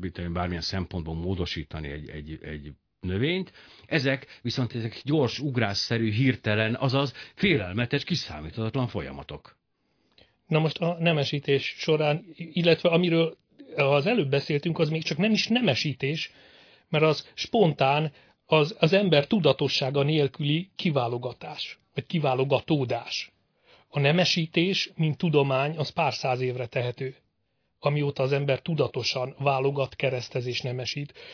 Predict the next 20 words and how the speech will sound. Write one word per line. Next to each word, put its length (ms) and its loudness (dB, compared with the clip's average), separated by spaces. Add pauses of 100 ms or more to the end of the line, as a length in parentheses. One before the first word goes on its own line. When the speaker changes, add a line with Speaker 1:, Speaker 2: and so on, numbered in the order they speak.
(160)
Speaker 2:
Úgyhogy, 600 2
úgyhogy, 500 0
ö, 300 4
igazából 640 2
ez 120 0
a 60 4
nemesítés 680 0
is 140 -4
egy, 320 -6 (380)
Speaker 1:
Gyanús. 560 4
Speaker 2:
egy, 320 2
egy, 100 -2
egy 80 -2 (200)
újmódi 480 8
huncutság. 920 2
Speaker 1:
Ne 100 -2
hagyjunk 300 4
Speaker 2:
De 80 12
Speaker 1:
erősen. 140 6
Speaker 2:
például, 460 8